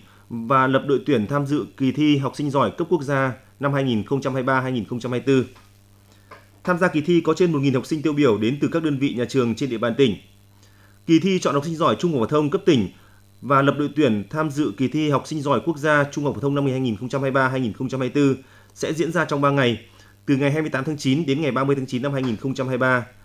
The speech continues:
tại điểm trường trung học phổ thông Nguyễn Huệ và trường trung học phổ thông chuyên Nguyễn Tất Thành với mười môn văn hóa.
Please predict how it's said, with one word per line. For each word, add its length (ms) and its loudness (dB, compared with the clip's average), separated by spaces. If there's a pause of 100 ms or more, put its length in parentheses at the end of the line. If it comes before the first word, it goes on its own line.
(460)
tại 220 2
điểm 220 2
trường 400 2
trung 160 -2
học 80 -2
phổ 60 -8
thông 200 0
Nguyễn 140 0
Huệ 200 4 (300)
và 260 0
trường 300 0 (200)
trung 160 0
học 80 0
phổ 60 -8
thông 140 -2
chuyên 200 0
Nguyễn 120 -4
Tất 120 -4
Thành 240 0 (380)
với 300 2
mười 260 4
môn 160 2
văn 120 0
hóa. 280 0